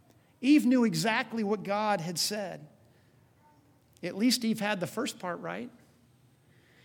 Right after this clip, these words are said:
It's amazing to me how many people who call themselves Christians have no idea what God has said on so many issues. Guys, we have to be a people in the Word of God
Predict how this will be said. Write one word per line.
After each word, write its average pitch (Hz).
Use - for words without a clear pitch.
It's 247
amazing 254
to 226
me 226
how 202
many 226
people 226
who 196
call 202
themselves 190
Christians 202
have 185
no 208
idea 214
what 180
God 190
has 160
said 185
on 160
so -
many 175
issues. 156
Guys, 185
we 208
have 214
to 214
be 196
a 170
people 190
in 170
the 165
Word 165
of 139
God 135